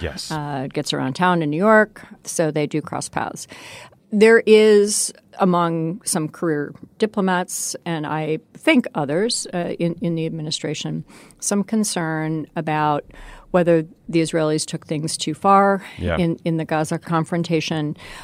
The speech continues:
Speaker 2: but not on the part of the senior people in,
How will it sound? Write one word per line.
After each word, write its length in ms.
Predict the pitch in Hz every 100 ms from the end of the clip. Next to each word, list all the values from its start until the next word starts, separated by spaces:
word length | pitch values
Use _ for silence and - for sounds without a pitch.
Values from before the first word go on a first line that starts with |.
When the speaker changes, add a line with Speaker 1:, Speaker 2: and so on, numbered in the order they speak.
| - -
Speaker 2:
but 260 | 175 202 -
not 400 | 190 185 180 - -
on 160 | 180 170
the 80 | 147
part 360 | - 165 156
of 240 | 151 135 - - -
the 320 | 160 156 165 - -
senior 380 | - 160 139
people 400 | 127 165 147 143
in, 160 | 139 143